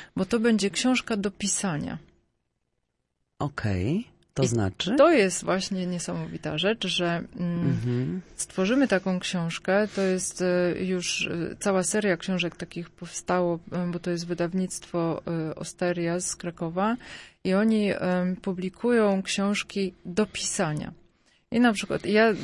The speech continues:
Speaker 1: będąc w Krakowie, spotkałam się z taką, e, książką, którą dostałam w prezencie. Dokładnie się nazywa Nowa Huta do pisania. I to jest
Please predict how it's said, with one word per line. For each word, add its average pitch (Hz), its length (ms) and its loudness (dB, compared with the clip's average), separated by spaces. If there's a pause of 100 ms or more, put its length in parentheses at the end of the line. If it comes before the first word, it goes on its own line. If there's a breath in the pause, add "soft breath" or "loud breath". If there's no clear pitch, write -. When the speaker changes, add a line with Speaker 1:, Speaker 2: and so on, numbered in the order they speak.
Speaker 1:
będąc 196 380 4
w - 80 -10
Krakowie, 208 400 0
spotkałam 185 500 0
się 175 140 -4
z - 60 -10
taką, 175 360 -2 (480 loud breath)
e, 165 300 2
książką, 196 680 2
którą 180 280 -2
dostałam 170 340 -2
w - 40 -16
prezencie. 190 720 0
Dokładnie 175 480 0
się 175 140 -4
nazywa 170 300 -4
Nowa 175 240 0
Huta 180 320 -2
do 165 340 0
pisania. 196 560 -2 (380 loud breath)
I 190 100 -6
to 208 180 0
jest 214 320 0